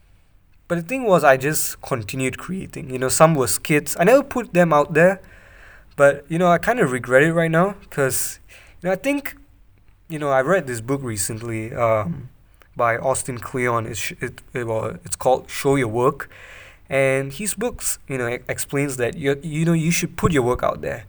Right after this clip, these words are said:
show your process. And I think that's what I'm, I'm trying to do right now. I'm trying to show the process of me trying to make films. You know, I'm, I've been always passionate about making films, and right now I'm trying to ignite that flame back,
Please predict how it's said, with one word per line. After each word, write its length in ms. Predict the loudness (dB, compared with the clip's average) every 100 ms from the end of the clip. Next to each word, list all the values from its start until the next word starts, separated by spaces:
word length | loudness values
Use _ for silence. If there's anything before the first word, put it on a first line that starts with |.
| -20 -20 -20 _ _ -10
show 260 | 2 4
your 140 | 4 4
process. 400 | 0 -2 -6 -2
And 180 | 2
I 80 | 2
think 160 | 2 2
that's 160 | 4
what 160 | 6 4
I'm, 100 | 4 -10 -12 -6
I'm 120 | -6
trying 240 | 2 4 4
to 40 |
do 100 | 4
right 200 | 4 6
now. 220 | 6 2 0 -14 -20 -6 -2
I'm 100 | -2
trying 320 | 4 4 6
to 80 | 2
show 300 | 2 4 4
the 100 | 2
process 480 | 0 0 2 0
of 140 | -2 -4
me 380 | -4 -4 -4 -8 -18 -20 -14
trying 240 | 2 4
to 60 | 4
make 200 | -2 -6
films. 460 | -10 -12 -14 -18 -14
You 80 | -8
know, 260 | -6 -6 -8 -2
I'm, 180 | -2 -2 -14 -12
I've 160 | -10 -4
been 160 | -2 2
always 380 | 4 4 2
passionate 440 | 4 4 4 2 0
about 220 | 4 4
making 280 | 2 -6 -8
films, 520 | -6 -4 -2 -4 -12 -16 -20 -20 -8
and 560 | 0 0 0 -6 -12 2
right 160 | 6 8
now 380 | 8 6 4 -4 -2
I'm 540 | 0 0 -4 -10 -16 -20 -6
trying 180 | 0
to 80 | 0
ignite 420 | 0 0 2 2
that 120 | 0 -6
flame 300 | -4 -4 -4
back, 320 | -6 -8